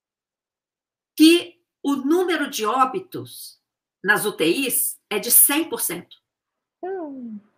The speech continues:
Speaker 1: Cem por cento das pessoas internadas em U T I no estado do Mato Grosso morrem. Tem até investigação do Ministério Público lá. A fonte tá na carta aberta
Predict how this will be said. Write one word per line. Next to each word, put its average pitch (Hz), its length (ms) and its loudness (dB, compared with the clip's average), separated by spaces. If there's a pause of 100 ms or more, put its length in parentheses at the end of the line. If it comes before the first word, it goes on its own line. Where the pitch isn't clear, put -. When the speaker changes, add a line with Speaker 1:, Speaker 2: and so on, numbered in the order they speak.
(280)
Speaker 1:
Cem 381 520 4
por 381 200 2
cento 339 520 4
das 311 160 2
pessoas 269 540 0
internadas 240 680 2
em 233 100 -6
U 285 100 -4
T 240 160 2
I 214 240 0
no 247 80 -2
estado 220 460 4
do 220 80 -8
Mato 208 200 0
Grosso 226 440 0
morrem. 202 400 -6 (1120)
Tem 302 160 6
até 285 220 6
investigação 285 680 4
do 262 80 -4
Ministério 247 560 -2
Público 202 380 -6
lá. - 360 2
A - 120 4
fonte 294 460 0
tá 247 280 6
na 247 320 4 (320)
carta - 300 6
aberta 262 640 2